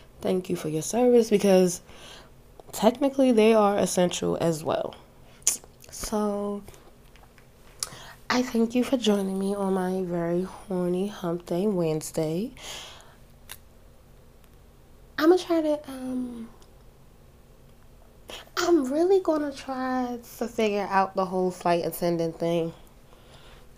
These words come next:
And I'ma try to, like, I'ma post it. 'Cause the uniforms are just drastically different, but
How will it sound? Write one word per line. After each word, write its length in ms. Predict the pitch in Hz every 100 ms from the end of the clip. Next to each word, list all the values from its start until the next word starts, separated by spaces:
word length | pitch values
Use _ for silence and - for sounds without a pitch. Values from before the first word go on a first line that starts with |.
| -
And 120 | 180 180
I'ma 140 | 185
try 300 | 175 175 170
to, 100 | 165
like, 460 | 160 160 160 - - - - - - - - - - - -
I'ma 120 | 220
post 360 | 175 170 165 -
it. 180 | 135 - - - -
'Cause 160 | 202
the 100 | 185
uniforms 560 | 226 330 302 240 214 180
are 80 | 175
just 280 | 165 160 151
drastically 580 | 160 190 - 262 285
different, 520 | 240 196 - 175 180 - - - - -
but 440 | 196 185 156 139